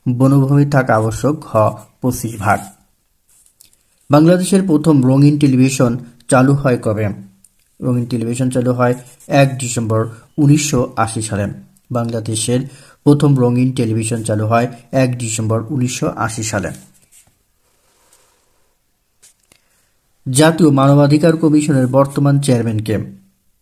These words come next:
বর্তমান চেয়ারম্যান কামাল উদ্দিন আহমেদ। জাতীয়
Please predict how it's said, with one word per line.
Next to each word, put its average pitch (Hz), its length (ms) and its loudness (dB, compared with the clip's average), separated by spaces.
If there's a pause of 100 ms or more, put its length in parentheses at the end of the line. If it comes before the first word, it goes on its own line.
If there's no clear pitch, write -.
(280)
বর্তমান 117 440 -6
চেয়ারম্যান 117 400 -2 (400)
কামাল 139 340 4
উদ্দিন 127 400 0
আহমেদ। 104 540 -4 (260)
জাতীয় 117 420 -4